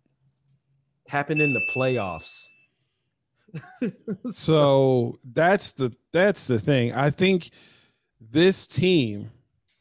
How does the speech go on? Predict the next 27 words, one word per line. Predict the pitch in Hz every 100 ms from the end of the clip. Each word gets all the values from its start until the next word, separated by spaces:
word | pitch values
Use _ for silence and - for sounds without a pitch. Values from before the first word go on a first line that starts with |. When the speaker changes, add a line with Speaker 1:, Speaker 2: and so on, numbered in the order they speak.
| _ _ _ _ _ _
Speaker 2:
and | 127 120
Des, | 175
I | 165
don't | 156 160
know | 147
how | 151
you | 151 175
feel | - 113
about | 110 110
it, | 117 113
so | 131
I'm |
gonna | 143 147
ask | 139 -
you, | 156 123
do | 107
you | 127 196
think | 196 202 185
this | 180
team | - 185 175 151
has | 127
already | 131 151 156 131
hit | 127 151
the | 135 120
ceiling? | - 127 131 156 202 196 _ _ _ _ _ -
Because | 139 175 156 143 131 - _ _ _ _ _ _ _ _
to | 160